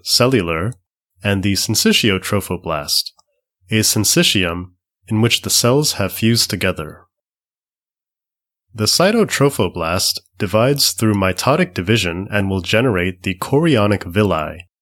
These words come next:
This has embryogenic importance because it allows maximal surface area of contact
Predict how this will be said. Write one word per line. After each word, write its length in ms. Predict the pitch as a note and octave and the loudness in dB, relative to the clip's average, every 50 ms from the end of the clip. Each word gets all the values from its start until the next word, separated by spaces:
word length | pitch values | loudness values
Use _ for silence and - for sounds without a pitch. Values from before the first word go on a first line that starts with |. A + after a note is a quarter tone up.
| _ _ _ _ _ _ _ _ _ - | _ _ _ _ _ _ _ _ _ -2
This 240 | C3 D#3+ - - | -2 0 0 0
has 240 | - B2 G#2+ G2+ - - | 0 0 0 0 -2 -2
embryogenic 760 | G#2+ A2 C#3 E3 E3 D3+ C3+ G2+ - A2 A2 A2+ A2 G2+ - | 0 0 2 4 4 4 2 2 2 2 2 2 2 0 -2
importance 680 | G#2+ G2 F#2 - - E3+ F#3+ - - F#2 G2+ - - | -6 -8 -4 -2 0 0 0 0 -2 -2 0 -2 -2
because 440 | - - G#2+ - - G#2 G#2 F#2 G2+ | -2 -2 -4 -2 0 0 0 0 0
it 80 | G#2+ F#2+ | -2 -4
allows 440 | G2 F2+ F#2 G2+ A#2 C#3+ D3+ C3+ - | -2 0 0 2 2 0 0 -2 -4
maximal 520 | - F#2+ G#2+ C3+ - - - E3+ E3+ D#3 | -2 -2 0 0 0 -2 -2 -2 0 0
surface 540 | - - - A#2 A#2 - - A2+ - - - | 0 2 2 2 0 2 0 0 0 0 0
area 340 | A2+ G#2+ A2+ G#2 F#2+ F2+ F#2 | 2 2 2 2 2 2 2
of 160 | F#2+ F2+ - | 0 -2 -4
contact 680 | - - A#2 A#2 A2+ A2 - - E2 E2+ F2 - - | -4 0 2 2 2 2 0 -2 -2 -4 -4 -8 -14